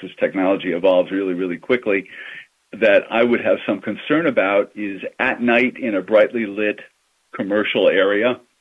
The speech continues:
with a lot of neon lights, headlights, uh,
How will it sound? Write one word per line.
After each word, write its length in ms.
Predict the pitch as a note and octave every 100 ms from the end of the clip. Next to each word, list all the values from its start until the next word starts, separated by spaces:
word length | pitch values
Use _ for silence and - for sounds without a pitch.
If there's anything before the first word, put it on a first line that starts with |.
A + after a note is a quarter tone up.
| _ _ _ _ _ -
with 240 | G#2 G#2
a 60 | F2+
lot 300 | G2+ G#2 G2+
of 80 |
neon 440 | F#2+ F#2+ F2+ F2 F#2
lights, 300 | B2 B2 B2 - - - -
headlights, 580 | - B2+ A2+ G#2+ G2+ F#2+ - - - - - _ _
uh, 460 | F#2+ F2+ F#2 F2+